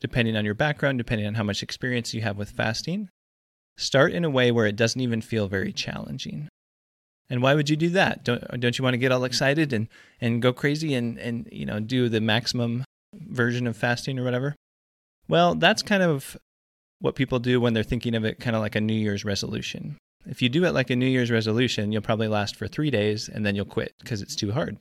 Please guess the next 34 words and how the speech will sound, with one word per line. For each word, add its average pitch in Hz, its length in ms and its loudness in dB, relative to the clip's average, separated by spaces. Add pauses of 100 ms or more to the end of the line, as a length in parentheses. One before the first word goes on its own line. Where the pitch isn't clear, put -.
(440)
So - 120 -6
that's, - 440 0
you 110 100 -6
know, 101 120 -4
that's, 107 260 0 (300)
uh, 69 400 -8
that's 139 180 0
what 143 80 4
happens 131 300 2
when 117 80 0
you 113 80 -2
get 123 160 0
really 120 220 2
excited 104 600 0 (500)
and 113 160 -2
you 107 100 0
bite 104 260 2
off 98 200 0
more 107 220 -2
than 98 160 -2
you 95 140 -2
can 92 180 -4
chew. 85 360 -4 (1080)
Um, 110 260 -2
instead, 190 400 2
you 165 80 2
wanna 127 200 2
kinda 120 220 0
think 120 220 -2
of 113 100 -2
this 113 240 2
as 113 140 -2
a 104 80 2
long-term 117 1160 0